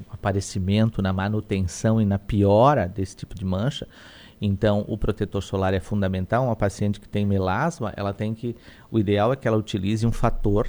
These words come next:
de proteção solar acima de trinta, né? Hoje você tem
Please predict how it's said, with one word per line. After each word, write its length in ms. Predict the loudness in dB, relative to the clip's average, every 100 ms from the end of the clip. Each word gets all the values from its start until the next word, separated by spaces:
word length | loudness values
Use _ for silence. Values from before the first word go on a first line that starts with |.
| -4
de 120 | -6
proteção 520 | -2 0 0 -2 0
solar 320 | 2 4 6 6
acima 320 | 4 4 4
de 120 | 4
trinta, 640 | 2 2 2 2 2 0 0 -8 -4
né? 100 | 0
Hoje 240 | 0 0
você 300 | -4 -2 -2
tem 300 | 0 2 2